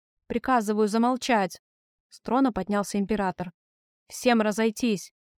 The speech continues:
Императрицу под стражу!» «Что?» Та взвыла громче раненого зверя. «Кому ты веришь? Эта ужасная девка околдовала всех, до кого достала её магия!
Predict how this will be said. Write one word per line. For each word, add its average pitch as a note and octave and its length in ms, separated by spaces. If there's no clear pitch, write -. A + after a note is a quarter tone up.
Императрицу G#3+ 680
под G3+ 140
стражу!» F#3 540
«Что?» F4 480
Та G#3+ 140
взвыла G3+ 420
громче A3+ 440
раненого A3+ 420
зверя. A3 440
«Кому D#4+ 300
ты D#4 120
веришь? C#4 480
Эта A#3 180
ужасная A#3+ 500
девка A#3+ 400
околдовала B3 640
всех, B3 380
до A3+ 80
кого A#3+ 240
достала A#3 400
её A#3 240
магия! G#3+ 440